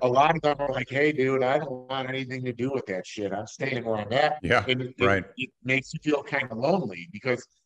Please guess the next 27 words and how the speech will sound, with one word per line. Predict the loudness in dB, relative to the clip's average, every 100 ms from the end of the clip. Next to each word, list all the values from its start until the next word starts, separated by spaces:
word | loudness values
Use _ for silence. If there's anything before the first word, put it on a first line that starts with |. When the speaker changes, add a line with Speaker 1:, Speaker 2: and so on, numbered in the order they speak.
| _
Speaker 1:
feels | 4
Speaker 2:
Yeah. | 4
Speaker 1:
like | 2 -2
you're | -2
always, | 0 -2 -2 -2
like, | -2 -2 -6 _ _ _ _
it's | -2 0
like | -4 -6 -12
you | -8 -2
want | 4 4
everybody | 2 0 -2 -2
to | -6
climb | -6 -4 -2 -4
the |
ladder | -2 0 2 2
with | 0 0
you. | -4 -4 -4 -8 _ _ _ _ _
And | -2 0
then, | 0 -2 -14 -16 _
and | -6 -2
then | -2
I | -4
find | -2 0 2
myself | -2 0 0 0 0
feeling | 2 2 0
like | -2 -2
I'm | -4 -4